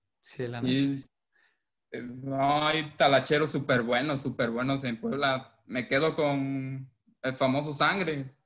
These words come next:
Speaker 1: El Sangre, claro, güey. Sí, la neta, sí la
Speaker 2: Un
Speaker 1: rompe.
Speaker 2: crack ese cabrón.
Speaker 1: Zurdito, ¿no?
Speaker 2: Exacto, hermano. Ese sí. No, ese es, creo que ha sido el mayor talento que he visto en Puebla, así su-,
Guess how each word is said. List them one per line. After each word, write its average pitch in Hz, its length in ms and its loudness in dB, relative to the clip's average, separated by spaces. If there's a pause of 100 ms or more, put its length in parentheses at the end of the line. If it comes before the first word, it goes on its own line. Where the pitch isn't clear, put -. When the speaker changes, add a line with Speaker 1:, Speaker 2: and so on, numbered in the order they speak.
Speaker 1:
El 127 160 -6
Sangre, 131 540 0
claro, 127 480 0
güey. 117 360 -6
Sí, 135 400 -4
la 131 140 -4
neta, 123 260 -4
sí 135 160 -6
la 131 160 2
Speaker 2:
Un 131 60 0
Speaker 1:
rompe. 160 200 -4
Speaker 2:
crack 151 280 4
ese 143 200 -6
cabrón. 127 360 -8 (240)
Speaker 1:
Zurdito, 151 680 4
¿no? 147 500 -2 (1000)
Speaker 2:
Exacto, 127 560 0
hermano. 123 320 0
Ese 135 180 0
sí. 127 500 -2 (240)
No, 143 280 0
ese 147 200 -2
es, - 300 -12
creo 160 180 2
que 202 80 4
ha 175 100 4
sido 185 380 2
el 175 200 4
mayor 147 440 2
talento 170 400 4
que 139 800 0
he 131 40 -2
visto 143 240 -2
en 151 120 -2
Puebla, 160 220 4
así 151 200 -2
su-, 151 320 -8